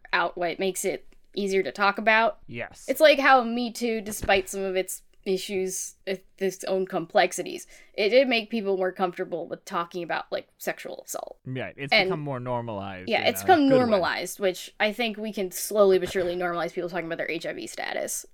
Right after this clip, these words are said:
Speaker 1: which is important 'cause it's also, like, at a point you can't tran-, if, if you, there's a point in your health where you can't transmute it. So,
Speaker 2: Mm-hmm.
Speaker 1: which a lot of people don't really know about. So, educate yourself, kids. Um, but yeah, I liked it
Speaker 2: Agreed.
Speaker 1: a lot.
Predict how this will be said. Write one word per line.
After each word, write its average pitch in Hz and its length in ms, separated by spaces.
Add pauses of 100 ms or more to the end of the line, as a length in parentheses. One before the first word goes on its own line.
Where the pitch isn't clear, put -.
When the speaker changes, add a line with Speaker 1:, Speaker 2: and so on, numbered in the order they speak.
Speaker 1:
which - 300
is 180 180
important - 560
'cause - 320
it's - 100
also, - 340
like, - 200
at 185 140
a 170 40
point - 380 (360)
you 214 80
can't 240 240
tran-, 196 320
if, 214 220 (160)
if 190 160 (420)
you, 202 200
there's 190 320
a 190 80
point 208 320
in 190 240
your 170 140
health 175 360
where 165 80
you 170 160
can't - 220
transmute - 500
it. - 220
So, - 160 (280)
Speaker 2:
Mm-hmm. 160 200
Speaker 1:
which 202 180
a - 60
lot 311 120
of 254 60
people 226 200
don't 202 280 (220)
really 185 180
know 175 160
about. 160 300 (340)
So, 185 180 (1300)
educate 254 380
yourself, 196 380
kids. 208 460 (340)
Um, 180 320
but 214 180
yeah, 285 180
I 240 140
liked 349 200
it 311 80
Speaker 2:
Agreed. 285 60
Speaker 1:
a 233 40
lot. 190 320